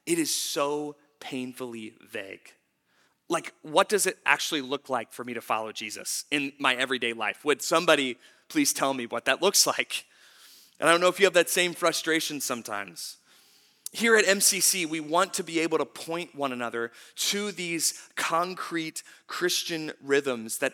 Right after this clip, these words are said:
open our lives up to Jesus and form us into his image. So basically, we wanna be able to encourage one another by saying, "Hey, fellow Christian,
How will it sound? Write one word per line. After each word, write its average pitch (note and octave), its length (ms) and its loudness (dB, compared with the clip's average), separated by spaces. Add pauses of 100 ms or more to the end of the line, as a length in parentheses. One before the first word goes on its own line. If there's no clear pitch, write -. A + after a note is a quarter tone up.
open D#3+ 540 -2
our C#3 160 0
lives B2+ 640 -2 (220)
up D3 220 2
to D3+ 100 -2
Jesus A#2+ 560 -6 (320)
and B2 180 -6
form C#3 240 -4
us B2 160 -4
into A2 220 -10
his G#2+ 160 -10
image. F#2+ 400 -18 (340)
So G3+ 180 4
basically, F#3+ 460 4
we E3 140 -2
wanna G#3 180 4
be F#3 100 4
able F3 140 6
to E3 80 0
encourage F3+ 500 0
one C#3+ 140 -2
another A#2 300 -4
by A#2+ 140 0
saying, B2+ 300 -2
"Hey, F#3+ 340 -2 (580)
fellow F#3+ 240 4
Christian, C#3+ 500 -2